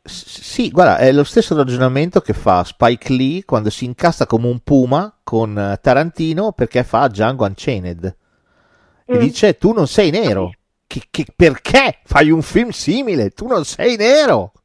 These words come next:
Speaker 1: Cosa ne sai?" <laughs> E si
Speaker 2: Però
Speaker 1: incazza
Speaker 2: vedi,
Speaker 1: come un
Speaker 2: sì, più che
Speaker 1: puma.
Speaker 2: altro, io non mi incazzerei tanto con Tarantino. Mm, andrei a vedere se c'è qualcun altro che è, è nero e ha qualcosa nel cassetto o che sta proponendo qualcosa,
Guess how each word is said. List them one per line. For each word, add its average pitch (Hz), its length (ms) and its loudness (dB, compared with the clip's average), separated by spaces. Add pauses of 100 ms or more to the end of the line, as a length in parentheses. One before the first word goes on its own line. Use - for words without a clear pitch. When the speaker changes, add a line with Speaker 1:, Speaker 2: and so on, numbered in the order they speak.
Speaker 1:
Cosa - 200 -10
ne 220 140 0
sai?" 226 680 -4
<laughs> - 800 -8
E 180 100 0
si 180 160 -4
Speaker 2:
Però 508 200 4
Speaker 1:
incazza 269 180 2
Speaker 2:
vedi, 262 80 -2
Speaker 1:
come 208 140 0
un 165 80 0
Speaker 2:
sì, - 80 -4
più 170 140 -2
che 139 80 0
Speaker 1:
puma. 262 120 0
Speaker 2:
altro, 262 300 -6 (500)
io 427 140 0
non 453 100 -2
mi 226 60 -6
incazzerei 233 380 -4
tanto 185 260 -10
con 190 240 -12
Tarantino. 165 800 -12 (100)
Mm, 233 840 -6 (200)
andrei 294 300 0
a 277 40 0
vedere 330 300 -2
se - 100 -20
c'è 285 80 -10
qualcun 214 280 -4
altro 208 240 -4
che 180 320 -6
è, - 200 -12
è 214 160 0
nero 233 500 -2
e 466 260 -2
ha - 160 -8
qualcosa 226 440 -4
nel 202 180 -8
cassetto 190 600 -8
o 240 320 -4
che 185 240 -6
sta 208 120 -6
proponendo 208 520 -8
qualcosa, 202 580 -4